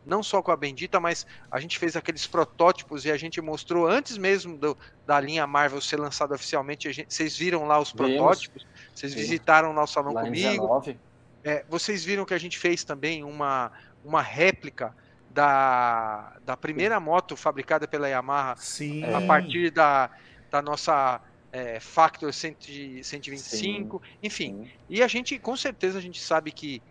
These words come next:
Speaker 1: é uma moto que já nasceu de uma base quase perfeita, né? As S R, é, a partir da M T zero sete, que é uma moto já consolidada, ganhou Pikes Peak com
Speaker 2: Boa.
Speaker 1: Rafa,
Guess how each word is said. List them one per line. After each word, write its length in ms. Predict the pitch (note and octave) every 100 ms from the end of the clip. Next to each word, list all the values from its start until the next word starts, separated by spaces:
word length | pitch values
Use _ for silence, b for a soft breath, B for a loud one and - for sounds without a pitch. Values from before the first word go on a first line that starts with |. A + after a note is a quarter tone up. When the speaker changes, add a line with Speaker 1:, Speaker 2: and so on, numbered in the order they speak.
| - -
Speaker 1:
é 380 | B2 A#2 A2+
uma 240 | A2+ C3 D3+
moto 300 | C#3+ D3+ D3+
que 120 | D3+
já 200 | D3 C#3 -
nasceu 600 | D#3 D#3 - - F#3 G#3+
de 160 | D#3 E3+
uma 180 | E3+
base 560 | C#3+ A#2 C#3+ D3+ C3+ B2 - - - - - - -
quase 340 | D3+ E3 D#3
perfeita, 640 | D#3+ C#3+ B2+ - E3 - C3+
né? 180 | D#3
As 200 | C3 A2+
S 280 | C3 C3 -
R, 300 | B2+ C#3 A#2+ B B B B
é, 420 | C3 B2+ A#2+ A2+
a 60 | A2
partir 380 | - C3 - C#3
da 400 | C#3 B2+ A#2+ G#2 b b
M 180 | C#3 D3+
T 160 | - D#3+
zero 220 | D#3 D3+
sete, 300 | - E3+ -
que 40 |
é 40 | D#3+
uma 100 | D3
moto 260 | D3 D3+
já 160 | C#3+ D3
consolidada, 840 | - D3+ - D3+ C3+ A#2+ C3+ D3 B2
ganhou 220 | C3+ C3+
Pikes 340 | - C#3 -
Peak 360 | - D#3 - -
com 120 | -
Speaker 2:
Boa. 220 | A#2+ D3
Speaker 1:
Rafa, 400 | D3+ D#3 C#3+ C3